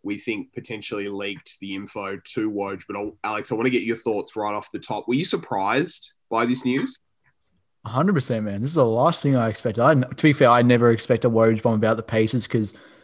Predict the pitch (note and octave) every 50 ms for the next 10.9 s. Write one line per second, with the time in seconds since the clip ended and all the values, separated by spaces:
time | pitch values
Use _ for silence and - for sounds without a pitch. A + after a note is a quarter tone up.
0 | _ _ _ - B2+ A#2 A2+ A#2 C#3+ C3+ - D#3 C#3+ - C3+ C3 A#2+ G#2 G#2 C3
1 | E3 - G#3 F3+ D3 C#3+ C3+ - A#2+ G#2+ F#2 F2+ - - _ - G#2+ A2 G#2+ F#2+
2 | F#2+ - - G2+ G2 F#2+ - G2+ F#2 F#2+ G2 F#2 F2 F2 D#2+ G2 A#2+ C3 A#2+ -
3 | - E2+ - _ _ _ _ _ _ - - - B2 A#2 A#2 A2+ A#2 - - -
4 | B2 - - D3 D#3 F3 E3+ - C#3 A#2+ A#2 A2 - - B2+ C3 - B2 G#2+ A#2
5 | G#2+ - A#2 A#2 A2+ - A2+ G#2 G2+ G2+ F#2+ G2 - - _ _ _ _ - -
6 | - - - _ _ - A#2 A2 G#2+ - - B2+ C3 C3+ A#2 A#2+ A#2 - - G#2
7 | - - A2+ A2+ A2+ A2 G#2+ G#2+ G#2 G#2+ A2 - - D3 C#3+ C3+ C3 A#2 A2+ A2
8 | A2+ A2 - - _ _ _ - B2+ - - - - B2 B2+ D3 E3+ F#3 F3+ E3+
9 | D#3+ D3+ C#3 C3+ C3 B2+ B2+ B2 A#2 A2+ B2 A#2+ - D3 C3 A2+ A2 B2 A2+ G#2
10 | G#2+ A#2 B2 B2 A2+ A2 G2+ - - A#2 A2 G2+ F2+ G2 F#2+ F#2+ G2+ G#2+